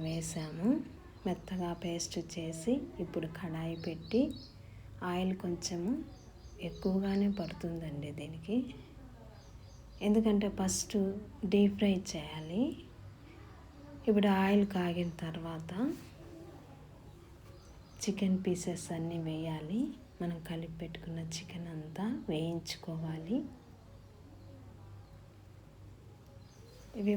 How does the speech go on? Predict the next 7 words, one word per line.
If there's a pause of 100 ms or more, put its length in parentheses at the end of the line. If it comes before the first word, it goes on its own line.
(100)
బాగా (380)
ఎర్రగా (140)
వేయించి (3750)
అన్నీ
పక్కన
ఉంచాలి (100)
అండి.